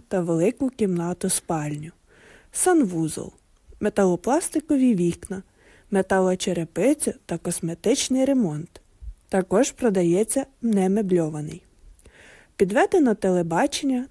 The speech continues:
та інтернет. На території гараж металевий, скважина сімдесят метрів, огорожа, туалет, септик,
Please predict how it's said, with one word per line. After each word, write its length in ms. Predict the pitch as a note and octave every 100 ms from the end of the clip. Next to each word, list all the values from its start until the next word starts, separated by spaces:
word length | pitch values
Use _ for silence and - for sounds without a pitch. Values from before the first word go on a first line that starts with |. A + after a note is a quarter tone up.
| -
та 100 | E4
інтернет. 880 | E4 D4 C4+ A#3+ F#3+ E3 D#3+ - - _ - - - - _ _ - -
На 160 | A3+ G3+
території 720 | G#3 G#3 G3+ D#4+ G4 F4+ C#4
гараж 460 | A#3 A#3+ F3+ F3+ -
металевий, 760 | F#3+ - F#3+ F#3+ F#3 F3+ F#3 - - - -
скважина 760 | - - F3+ F#3+ A3 A3 G#3+
сімдесят 640 | - G#3+ G3+ G3+ G#3+ G3 -
метрів, 440 | G3 G3 - G3 - _ - _
огорожа, 840 | F#4+ F#4+ C4 G3 F#3+ A3+ C4 B3 A3+ - _ _ _ _ _ _ - _
туалет, 760 | - F4+ C4+ G3 F#3 C4+ - - _ _ _ _ D#4
септик, 800 | - - F3+ G#3+ - B3+ A#3+